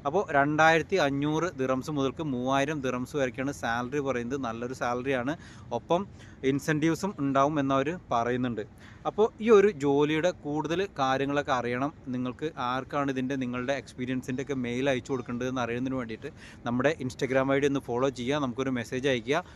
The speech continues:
അപ്പോൾ ഞാനതിൻ്റെ ഡീറ്റെയിൽസ് അയച്ചു തരാം. കാരണം ഈ പതിമൂന്നാം തീയതിയാണ് നമ്മുടെ, ആ, കേരളത്തിൽ വെച്ച് ഇതിൻ്റെ ഇൻ്റർവ്യൂ നടക്കുന്നത്. പതിമൂന്നാം തീയതി കൊച്ചിയിൽ വെച്ചിട്ടാണ് ഇൻ്റർവ്യൂ നടക്കുന്നത്. ആ, അപ്പോൾ നിങ്ങളതിൻ്റെ ഡീറ്റെയിൽസ് അറിയാനായിട്ട് നമുക്ക് Instagram-ൽ മെസ്സേജ് അയക്കുക,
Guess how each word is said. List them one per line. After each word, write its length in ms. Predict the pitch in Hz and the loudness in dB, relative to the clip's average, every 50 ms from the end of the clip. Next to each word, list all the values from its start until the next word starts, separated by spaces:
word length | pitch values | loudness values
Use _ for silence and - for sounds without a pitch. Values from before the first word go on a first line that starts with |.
| - - - - - | -20 -20 -14 -10 -8
അപ്പോൾ 140 | 123 131 135 139 | -4 0 2 4
ഞാനതിൻ്റെ 340 | 139 135 135 131 135 156 143 131 | 4 4 2 2 0 0 2 2
ഡീറ്റെയിൽസ് 380 | 127 123 127 139 135 131 139 143 | 0 2 2 0 0 2 2 2
അയച്ചു 180 | 131 117 - 139 | 2 2 2 2
തരാം. 180 | 131 131 139 143 - 123 | 2 2 2 2 2 2
കാരണം 320 | 123 127 127 139 151 165 - - | 4 4 4 2 0 -2 -2 -6
ഈ 40 | 143 - - | -2 2 2
പതിമൂന്നാം 560 | 139 135 139 147 151 151 160 160 165 165 165 156 | 2 2 2 0 0 2 2 4 4 4 4 4
തീയതിയാണ് 420 | 165 165 165 170 170 151 143 160 160 147 135 | 2 2 4 4 4 4 4 4 2 2 2
നമ്മുടെ, 280 | 135 135 135 147 165 175 - - - - - - 131 | 2 2 2 2 0 0 -4 -10 -18 -18 -8 -2 -2
ആ, 40 | 131 131 117 - | 0 0 0 2
കേരളത്തിൽ 400 | 135 131 135 139 139 127 - 160 151 | 4 4 4 4 2 0 2 2 2
വെച്ച് 140 | 139 - 147 131 | 2 2 0 0
ഇതിൻ്റെ 180 | 131 131 151 175 156 135 | 0 0 -2 -2 -2 -2
ഇൻ്റർവ്യൂ 320 | 131 131 127 135 143 147 147 - | -2 -2 0 0 2 2 2 0
നടക്കുന്നത്. 340 | 127 107 123 120 110 123 117 - - | 0 -2 -4 -4 -4 -4 -4 -2 -2
പതിമൂന്നാം 500 | 131 123 131 135 139 139 139 139 139 139 135 | -2 0 0 0 0 0 0 0 0 0 0
തീയതി 220 | 139 143 139 160 165 - - | 0 0 -2 -2 -4 -2 -2
കൊച്ചിയിൽ 340 | 143 131 127 - 160 160 160 160 | -2 -2 -2 -4 -2 0 0 0
വെച്ചിട്ടാണ് 400 | 139 - 135 143 139 131 131 165 - 147 123 | 0 0 0 0 0 2 0 -2 -4 -4 -4
ഇൻ്റർവ്യൂ 320 | 127 123 131 131 135 143 139 | -4 -2 -2 -2 -2 -2 -2
നടക്കുന്നത്. 420 | 123 117 113 120 120 120 113 139 160 175 - - - - - - - - - 139 135 | -2 -4 -4 -4 -4 -2 -2 -2 -2 -2 -6 -14 -20 -20 -20 -20 -20 -8 0 2 2
ആ, 40 | 147 175 - - - | 2 2 0 -2 -2
അപ്പോൾ 200 | - - 185 202 - 151 147 | -2 0 -2 -2 -2 -2 -2
നിങ്ങളതിൻ്റെ 440 | 143 147 151 151 147 147 147 175 185 160 139 | 0 0 2 2 2 2 0 0 -2 -2 -2
ഡീറ്റെയിൽസ് 440 | 135 139 139 127 151 151 143 - 170 151 | -4 -4 -2 -2 -2 -4 -2 0 0 0
അറിയാനായിട്ട് 500 | 139 139 139 143 151 151 135 131 139 160 147 | 2 2 2 2 2 0 0 -2 -2 -2 -4
നമുക്ക് 200 | 139 131 135 151 135 | -4 -4 -2 -4 -4
Instagram-ൽ 480 | 127 - - 139 131 135 135 143 151 160 139 | -4 -4 -4 -2 0 0 0 0 0 -2 -4
മെസ്സേജ് 260 | 120 - 127 120 151 143 | -4 -4 -4 -2 0 0
അയക്കുക, 240 | 131 117 127 143 | 0 0 -2 -2